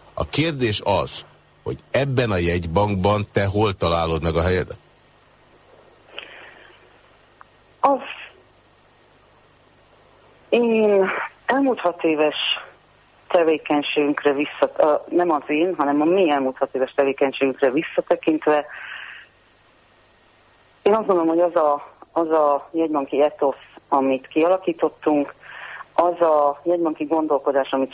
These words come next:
Speaker 2: Simor András képviselt, ö, mérvadó Európában. Nem véletlen, hogy számos köszönő, gratuláló, nagyon elismerő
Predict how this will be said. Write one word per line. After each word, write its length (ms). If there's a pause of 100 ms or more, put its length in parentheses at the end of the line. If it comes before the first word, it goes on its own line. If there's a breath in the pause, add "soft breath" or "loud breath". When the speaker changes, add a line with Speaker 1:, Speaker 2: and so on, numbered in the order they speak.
Speaker 2:
Simor 240
András 420
képviselt, 640 (1160 loud breath)
ö, 80 (560)
mérvadó 760 (180)
Európában. 720
Nem 180
véletlen, 540
hogy 280 (260)
számos 440 (760 loud breath)
köszönő, 680 (120)
gratuláló, 920
nagyon 460
elismerő 680